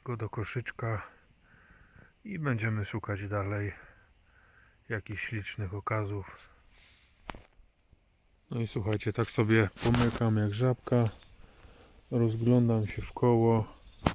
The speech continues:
Tutaj troszeczkę, że tak powiem, niedobry jest, ale tu widzę takiego pięknego, który będzie dołączony do naszej kolekcji.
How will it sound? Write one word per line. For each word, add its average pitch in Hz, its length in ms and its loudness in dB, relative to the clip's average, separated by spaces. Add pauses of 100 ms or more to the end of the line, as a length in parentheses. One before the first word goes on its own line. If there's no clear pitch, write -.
(1160)
Tutaj 110 240 0
troszeczkę, 107 560 0
że 104 140 -4
tak 107 140 -4
powiem, 107 380 -2
niedobry 107 460 0
jest, 120 360 -4 (920)
ale 151 240 0
tu 117 140 -6
widzę 113 300 -4
takiego 117 540 -4 (260)
pięknego, 117 680 -2 (3000)
który 107 260 -8
będzie 107 400 -4
dołączony 110 600 -4
do 123 120 -6
naszej 131 320 -4
kolekcji. 120 720 -4